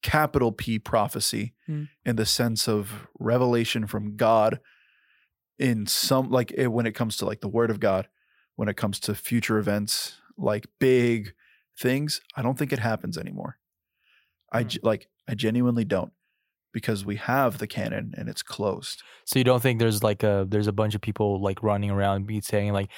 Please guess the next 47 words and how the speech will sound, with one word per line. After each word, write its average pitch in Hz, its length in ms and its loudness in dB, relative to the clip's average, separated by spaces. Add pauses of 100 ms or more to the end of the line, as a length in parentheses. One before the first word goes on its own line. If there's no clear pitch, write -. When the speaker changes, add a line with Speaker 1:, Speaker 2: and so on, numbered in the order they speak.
(260)
Speaker 3:
"Okay, 139 200 4
I 135 120 6
had 131 120 0
just 127 240 2
revelation 135 460 4
from 127 240 0
God 139 400 6
that, 123 260 2 (100)
um, 110 340 2
this 139 360 0 (320)
pa-, 147 340 4
uh, - 60 0
not 101 200 -6
pastor, 110 300 -2
this, 120 360 0 (340)
uh, 127 160 4
one 139 320 6
president 131 540 2
is 113 160 0
going 127 300 2
to 123 60 2
win 139 180 4
the 139 160 4
election." 110 640 2
Like, 101 260 -6
you, 117 140 -2
you, 120 260 -2 (160)
you 123 140 0
don't 113 180 4
Speaker 1:
I'd 120 100 2
be 120 100 4
skeptical. - 460 -2 (260)
Speaker 3:
You'd 117 80 -2
be 117 60 2
skeptical 107 360 -2
of 104 60 0
that? 120 80 6
Speaker 1:
Absolutely. 113 440 -2 (540)
Speaker 3:
I 110 60 2
see. 139 60 4
Speaker 1:
Because, 143 460 0 (140)
like, 127 400 2 (1300)
and 143 120 4
that's 156 160 2
not 185 120 6
me, 165 140 6
like, 135 320 4